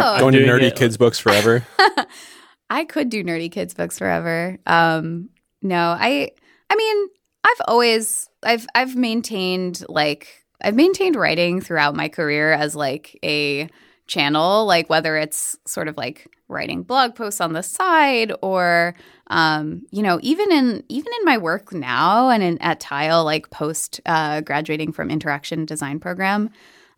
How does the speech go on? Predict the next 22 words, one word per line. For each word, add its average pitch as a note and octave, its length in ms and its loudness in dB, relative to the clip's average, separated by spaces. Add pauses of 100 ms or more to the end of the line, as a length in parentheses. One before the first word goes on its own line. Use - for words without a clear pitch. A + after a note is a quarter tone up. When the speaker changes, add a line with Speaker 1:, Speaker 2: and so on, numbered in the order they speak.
Speaker 3:
um, D#3 520 0 (320)
you F#3+ 120 0
know, D#3+ 460 -2
when F3+ 180 -2
we're E3 120 -6
short-staffed F3 640 -2
with F#3+ 160 -10
writers C4+ 460 2
or F#3+ 220 0
there D3 280 -4
are G3 200 2
no A3+ 160 -2
writers G#3+ 340 0
on G#3+ 160 -2
staff, G#3 500 0
like, F#3+ 320 -2 (260)
a A#3+ 80 -2
big B3+ 360 -2
part D#4+ 220 2
of, C4 180 -2 (140)
you A3+ 160 -4
know E3+ 400 0